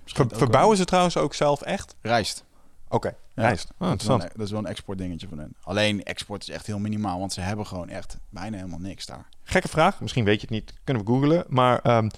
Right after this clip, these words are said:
Speaker 2: was rijst daar altijd al of is rijst daar later gekomen?
Speaker 1: Geen idee. I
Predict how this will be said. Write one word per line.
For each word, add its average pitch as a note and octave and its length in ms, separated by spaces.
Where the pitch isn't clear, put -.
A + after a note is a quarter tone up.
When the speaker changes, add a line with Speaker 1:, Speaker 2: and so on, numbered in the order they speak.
Speaker 2:
was A2+ 200
rijst D#3 300
daar G#2+ 180
altijd C3 420
al E3+ 140
of C3 160
is G2+ 120
rijst B2+ 320
daar B2 140
later A#2 320
gekomen? A2+ 480
Speaker 1:
Geen G#2+ 160
idee. F#2 140
I - 760